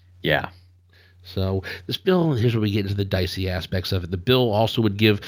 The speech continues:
Speaker 2: twenty-five billion dollars put into a trust, uh, for border infrastructure and technology. I'm telling you, a bigger waste of money I can't think of. There are things that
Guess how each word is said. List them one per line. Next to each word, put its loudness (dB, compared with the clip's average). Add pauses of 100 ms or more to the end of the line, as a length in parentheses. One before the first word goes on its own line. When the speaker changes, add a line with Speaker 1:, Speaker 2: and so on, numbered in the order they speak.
(220)
Speaker 2:
twenty-five -2
billion 0
dollars 0
put 0
into 2
a 2
trust, -2 (300)
uh, 0
for 2
border 2
infrastructure 0
and -4
technology. 2 (320)
I'm -4
telling 2
you, 4
a 0
bigger 2
waste 2
of -4
money 2
I 0
can't -2
think -4
of. -2
There 2
are 4
things -2
that 2